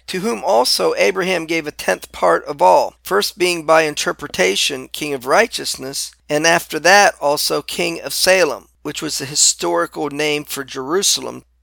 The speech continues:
Salem coming from Shalom, which means peace, or the king of peace. From Adam, Noah was the eighth Melchizedek priest over the kingdom of God on earth from creation.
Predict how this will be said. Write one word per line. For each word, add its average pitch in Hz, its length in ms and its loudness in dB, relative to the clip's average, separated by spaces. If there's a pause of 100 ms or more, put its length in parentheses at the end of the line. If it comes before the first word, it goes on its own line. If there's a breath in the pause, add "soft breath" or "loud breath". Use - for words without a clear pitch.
(120)
Salem 160 640 2
coming 151 300 -2
from 147 240 -6
Shalom, 147 680 0
which 139 240 -8
means 143 460 -8 (160)
peace, 143 560 -6
or 131 580 -4
the 147 100 -12
king 139 540 -4
of 123 480 -2
peace. - 540 -4 (200)
From 262 440 2
Adam, 185 680 4 (120)
Noah 165 560 2
was 156 240 -6
the 165 260 -12
eighth 185 540 2 (180)
Melchizedek 151 720 0
priest - 640 -6 (240)
over 170 260 4
the 151 80 -2
kingdom 175 360 -2
of 143 180 -4
God 156 280 4
on 139 280 0
earth 147 300 0
from 143 220 -6
creation. 131 840 -6